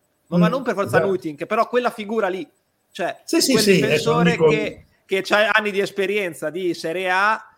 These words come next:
Speaker 1: che non ti costa comunque uno sproposito,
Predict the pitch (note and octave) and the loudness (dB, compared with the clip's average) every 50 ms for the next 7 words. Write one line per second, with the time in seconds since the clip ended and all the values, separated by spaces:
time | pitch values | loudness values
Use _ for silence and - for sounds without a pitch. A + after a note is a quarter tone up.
0 | _ _ _ _ - D#3 D3 D3+ D3+ D3 D3+ C#3 - - D3+ D#3 C#3 - - - | _ _ _ _ -12 -10 -8 -8 -8 -8 -10 -10 -6 -4 -4 -4 -4 -6 -8 -10
1 | C#3 C3+ C#3+ D3 D3+ D3 - D3 C3+ C#3 C3+ - D3+ C#3+ - D#3 D#3+ D#3+ C#3+ C3 | -10 -8 -8 -8 -8 -6 -6 -8 -8 -8 -8 -6 -8 -6 -4 -2 -2 -2 -4 -4
2 | D#3 D3+ C#3+ G3 G#3 A3 - - _ | -8 -8 -6 -4 -4 -4 -4 -8 _